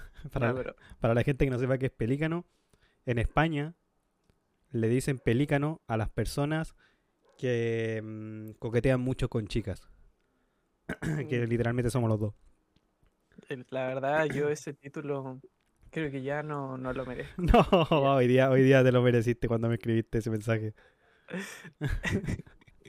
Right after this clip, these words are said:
Speaker 1: ¿Cómo has estado? ¿Cómo estuvo tu
Speaker 2: Eh,
Speaker 1: semana?
Speaker 2: todo bien ahí.
Speaker 1: ¿Todo bien?
Speaker 2: Sí, sí, terminando ya el,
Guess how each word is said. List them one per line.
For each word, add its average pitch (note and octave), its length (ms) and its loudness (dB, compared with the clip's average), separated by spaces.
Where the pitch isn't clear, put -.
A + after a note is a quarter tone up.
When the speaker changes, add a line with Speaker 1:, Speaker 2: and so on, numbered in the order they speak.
Speaker 1:
¿Cómo D#3 160 4
has D#3+ 160 6
estado? A#2+ 360 2
¿Cómo C3+ 120 -2
estuvo C3+ 180 0
tu C3+ 60 2
Speaker 2:
Eh, C3 40 2
Speaker 1:
semana? G#2+ 380 -4
Speaker 2:
todo B2+ 220 -4
bien B2+ 220 -8
ahí. C3 300 -14
Speaker 1:
¿Todo A#2 220 -4
bien? C#3 200 -4
Speaker 2:
Sí, - 200 -16
sí, C3 360 -10
terminando C3+ 580 -10
ya C3+ 300 -4
el, B2 380 -10